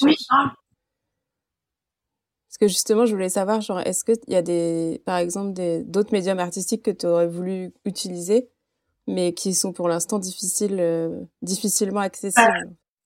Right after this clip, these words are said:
Speaker 1: C'est vrai que, ouais, effectivement, la sculpture, c'est un truc qui m'a toujours tenté. Ça a l'air trop cool. Et en même temps, euh, physiquement, ça a pas l'air d'être, euh... enfin, tu sais, il faut de la force, on dirait un peu physique, donc je sais pas si ça pourrait vraiment me convenir.
Speaker 2: Mm.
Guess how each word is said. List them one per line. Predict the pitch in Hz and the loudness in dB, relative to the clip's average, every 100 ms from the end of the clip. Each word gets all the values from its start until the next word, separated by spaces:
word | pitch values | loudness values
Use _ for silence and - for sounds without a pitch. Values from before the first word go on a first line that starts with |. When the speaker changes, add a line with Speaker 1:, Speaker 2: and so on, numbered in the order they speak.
| _ _ _ _ _ _ | _ _ _ _ _ _
Speaker 1:
C'est | - | 4
vrai | 294 | 4
que, | 262 | 8
ouais, | 254 254 | 8 8
effectivement, | 247 - 254 262 | 6 4 6 8
la | |
sculpture, | 240 240 262 | 6 0 2
c'est | 254 | 4
un | 247 | 2
truc | - | 0
qui | - | -2
m'a | 220 | 0
toujours | 196 - 254 | 0 -2 -4
tenté. | 240 214 208 277 _ | -2 -4 -4 -6 _
Ça | - | -2
a | 190 | 0
l'air | - | 0
trop | - 220 | -2 -4
cool. | - 214 - _ _ - - _ - | -4 -8 -10 _ _ -20 -20 _ 4
Et | |
en | 202 | 4
même | 202 | 6
temps, | 262 294 247 | 8 10 10
euh, | 214 | 6
physiquement, | - 214 - 285 | 2 -2 4 6
ça | 269 | 6
a | - | -4
pas | - 233 | 2 4
l'air | 269 | 6
d'être, | 254 233 | 4 2
euh... | 233 220 220 220 _ - - - _ _ _ _ | 0 -2 -2 -6 _ -20 -20 -20 _ _ _ _
enfin, | 226 | 4
tu | |
sais, | 254 | 6
il | 247 | 6
faut | 233 | 4
de | 208 | 4
la | 214 | 2
force, | - 269 - | 2 2 6
on | |
dirait | 247 233 226 | 6 4 2
un | 226 | 0
peu | 226 | -2
physique, | - 254 254 | -2 -4 -6
donc | 214 | -8
je | - | -10
sais | 196 | -4
pas | 226 | -4
si | - | -2
ça | 196 | -4
pourrait | 196 190 | -2 0
vraiment | 196 | -2
me | 208 254 | -6 -16
convenir. | 202 208 - _ | -14 -14 -14 _
Speaker 2:
Mm. | 226 190 | -6 -6